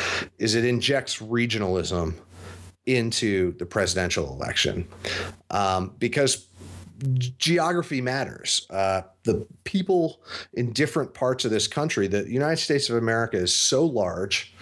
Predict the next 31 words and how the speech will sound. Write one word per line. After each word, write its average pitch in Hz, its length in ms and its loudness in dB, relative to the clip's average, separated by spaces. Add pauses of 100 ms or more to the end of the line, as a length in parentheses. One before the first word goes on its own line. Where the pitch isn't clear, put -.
(280)
and 110 140 0
it's 110 160 -2
so 131 340 4
diverse, 90 720 0 (260)
and 107 160 0
there 107 120 4
are 98 60 2
so 160 420 2
many 175 280 2
different 135 680 0 (480)
groups 139 320 2
of - 160 -4
people 160 680 0
who, 123 260 0
who 131 240 -2
all 175 260 4
deserve, 147 600 0 (760)
you 127 180 0
know, 101 220 2
their, 113 540 2
their 120 240 2
needs 123 340 0
and 107 80 -6
their 113 180 4
issues 107 640 0 (140)
to - 100 0
be 107 140 2
represented 110 920 0
at 92 240 2
the, 95 220 0
uh, 90 160 2